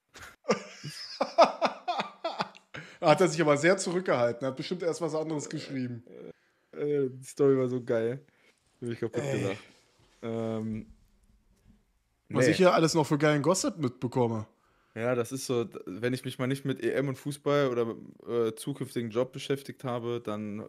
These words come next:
Speaker 2: wurden mir solche Memes zugespielt und ich fand's, äh, hab's sehr enjoyed, war sehr witzig.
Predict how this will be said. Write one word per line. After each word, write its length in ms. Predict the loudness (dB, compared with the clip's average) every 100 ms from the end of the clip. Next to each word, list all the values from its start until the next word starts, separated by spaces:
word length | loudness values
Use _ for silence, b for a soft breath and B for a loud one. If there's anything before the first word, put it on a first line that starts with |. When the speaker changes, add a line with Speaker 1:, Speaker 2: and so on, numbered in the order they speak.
| -8
Speaker 2:
wurden 140 | -6 -6
mir 80 |
solche 260 | -4 -4 -4
Memes 360 | -6 -6 -8 -14
zugespielt 1400 | -12 -12 -14 _ _ _ _ _ -16 -14 -6 -4 -4 -8
und 140 | -12
ich 80 | -10
fand's, 520 | -10 -10 -14 -16 -14
äh, 60 | -12
hab's 240 | -12 -10
sehr 160 | -6 -6
enjoyed, 500 | -6 -8 -8 -8 -12
war 80 | -10
sehr 180 | -10 -10
witzig. 400 | -18 -18 -18